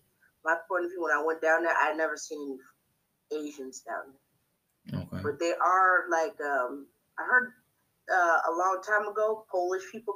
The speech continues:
Speaker 1: came down there too, in a
Speaker 2: Yeah.
Speaker 1: certain village. So
Speaker 2: Yeah.
Speaker 1: there's, like, Polish, Haitian, there's Syrian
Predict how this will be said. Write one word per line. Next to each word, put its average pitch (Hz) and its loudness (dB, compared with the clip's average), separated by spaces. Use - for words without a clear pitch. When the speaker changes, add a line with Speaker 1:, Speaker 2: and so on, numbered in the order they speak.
Speaker 1:
came 208 -2
down 202 0
there 190 -6
too, 240 -10
in 202 2
a 196 4
Speaker 2:
Yeah. 180 2
Speaker 1:
certain 196 0
village. 240 -2
So - -20
Speaker 2:
Yeah. 139 0
Speaker 1:
there's, 170 0
like, 143 0
Polish, 208 0
Haitian, 226 -6
there's 160 -4
Syrian 254 -6